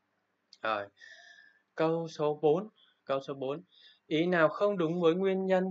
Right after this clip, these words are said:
khiến Liên Xô trở thành chỗ dựa của phong trào hòa bình và, phong trào hòa bình và cách mạng thế giới? Cái nào không đúng nha?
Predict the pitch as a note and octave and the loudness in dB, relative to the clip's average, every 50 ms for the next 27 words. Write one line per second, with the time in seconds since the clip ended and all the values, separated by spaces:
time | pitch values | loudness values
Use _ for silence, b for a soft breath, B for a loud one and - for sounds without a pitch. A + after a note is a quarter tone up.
0 | F#3 - D#3 D3 D#3 E3+ F#3 F#3 F3+ F3 F3+ F3 E3+ E3+ B2+ A2+ A2 - B2 C3 | -4 -2 -2 -2 0 0 0 -2 -2 0 -2 -2 -2 0 -2 -2 -2 -2 -4 -6
1 | C3+ C3+ C#3+ C#3 D3+ E3 E3 D#3+ C3+ A#2+ A#2 G#2+ - - B2 A#2 - - - D#3 | -6 -6 -4 -4 -4 -2 -2 -2 -4 -4 -4 -6 -8 -6 -4 -4 -4 -4 -4 -4
2 | D#3+ D#3 D3+ C3+ B2 B2+ C3 B2+ B2 B2 C3 B2+ B2 A#2+ A#2 A#2 A2+ A#2 A2+ A2+ | -2 0 0 0 0 0 0 0 0 0 -2 -4 -4 -6 -10 -8 -4 -4 -4 -4
3 | A2+ A2+ - - _ _ _ _ _ _ _ _ _ _ _ _ _ _ _ _ | -4 -6 -8 -10 _ _ _ _ _ _ _ _ _ _ _ _ _ _ _ _
4 | _ _ _ _ _ _ - - D#3+ D#3+ D#3 C#3+ B2 A#2+ C3 B2+ B2 B2+ B2+ B2+ | _ _ _ _ _ _ -6 -4 -4 -2 0 -2 0 0 0 0 0 -2 -4 -4
5 | B2 A#2+ A#2+ A#2+ - F3+ F3+ D#3+ C#3 A#2+ G#2+ - C3+ C3+ C3+ C3+ C3+ E3 - - | -2 -4 -4 -4 -4 -8 -6 -4 -6 -6 -6 -6 -8 -4 -2 -2 -2 -2 -4 -8
6 | _ _ _ _ _ - B2 B2 C#3 D3+ D3 B2 - - - - F#3 F#3 F#3 F#3+ | _ _ _ _ _ 0 0 0 2 0 -2 -2 -4 -8 -6 -2 0 0 0 0
7 | F#3+ E3+ D3 D3+ F#3 G3+ F#3+ D#3+ D3+ D3+ C#3 | -4 -4 -4 -6 -6 -10 -10 -8 -6 -6 -6